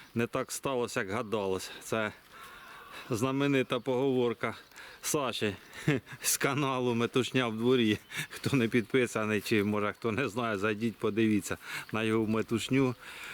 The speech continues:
Е, теж п-, канал про виноградарство і так, про метушню в дворі, коротше, непоганий канал.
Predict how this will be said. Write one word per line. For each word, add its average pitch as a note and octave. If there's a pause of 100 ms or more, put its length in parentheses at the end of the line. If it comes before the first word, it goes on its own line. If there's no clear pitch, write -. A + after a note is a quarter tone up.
(180)
Е, G2 (360)
теж B2+
п-, - (440)
канал C#3+
про B2
виноградарство A2+
і F#2+
так, F2+ (120)
про C#3+
метушню C#3+
в B2+
дворі, B2+
коротше, F#2 (440)
непоганий A#2
канал. G#2